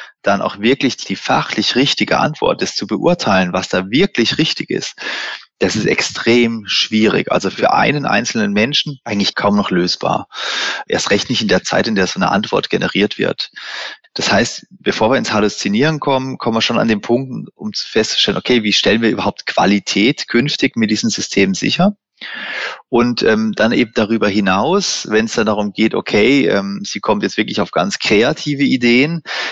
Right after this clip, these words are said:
ähm, da, ähm, muss man natürlich dann gut aufpassen und das ist natürlich eine Frage auch der Implementierung, des Promptings und der, ich sag mal, Einstellungssache, wie ich die Generative A I entsprechend einsetze, ähm,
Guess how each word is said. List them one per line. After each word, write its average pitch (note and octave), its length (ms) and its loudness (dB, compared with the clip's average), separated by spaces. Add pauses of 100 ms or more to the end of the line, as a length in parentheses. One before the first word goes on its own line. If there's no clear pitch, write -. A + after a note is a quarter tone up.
(140)
ähm, A2 500 0
da, G#2 500 2
ähm, B2 320 -4
muss B2 220 -6
man D3 80 2
natürlich D3 280 -2
dann B2+ 160 0
gut B2+ 140 -2
aufpassen - 540 0
und A2 60 -2
das A2+ 120 0
ist - 40 -4
natürlich A2+ 260 0
eine G#2 60 -10
Frage - 320 0
auch - 100 -4
der - 120 0
Implementierung, A#2 840 2
des F#2+ 140 -2
Promptings B2 720 0
und F#2 500 -2
der, E2+ 220 2 (220)
ich E2 220 -8
sag F2+ 100 -6
mal, F2 80 0
Einstellungssache, G#2+ 720 2
wie G2+ 100 0
ich F#2 100 -6
die F#2+ 100 -8
Generative F#2 600 0
A E2+ 140 2
I F#2+ 140 2 (400)
entsprechend - 600 -4
einsetze, A2+ 640 0 (460)
ähm, F#2 580 0